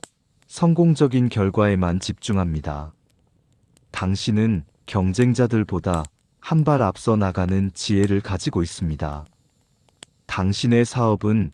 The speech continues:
끊임없이 성장하고 번창합니다. 당신은 당신이 정한 모든 재정 목표를 초과 달성합니다. 당신은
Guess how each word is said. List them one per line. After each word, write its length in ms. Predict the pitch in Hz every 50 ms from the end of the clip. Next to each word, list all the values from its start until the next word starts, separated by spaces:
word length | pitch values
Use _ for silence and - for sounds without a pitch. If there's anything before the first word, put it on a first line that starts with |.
| _ _ _
끊임없이 720 | - 165 160 170 170 165 156 139 131 - - - 123 117
성장하고 800 | 117 - - 160 156 151 - 160 147 139 123 110 - - 92 87
번창합니다. 1000 | - - 87 80 78 - - 113 101 95 90 80 78 71 80 73 73 73 76 78 _ _ _ _ _ _ _ _ _ _ _ _ _ _ _ _ _ _ _
당신은 760 | - - - 92 95 98 - - 113 107 110 113 113 107 90 -
당신이 580 | - - 98 90 92 90 - 123 113 117 120 117
정한 460 | - 113 101 101 104 107 107 104 85
모든 400 | 82 85 95 95 117 120 123 127
재정 400 | - - 107 92 117 113 117 117
목표를 580 | 107 98 - - - - 110 87 87 85 85 90 _
초과 360 | - - - 156 - 143 123 117
달성합니다. 920 | - - 90 85 - - 107 95 92 85 80 78 76 - 78 71 73 76 73 _ _ _ - _ _ _ _ _ _ _ _ _ _ _ _ _ _ _ _
당신은 720 | - - 95 92 98 - - 117 107 110 117 117 101 80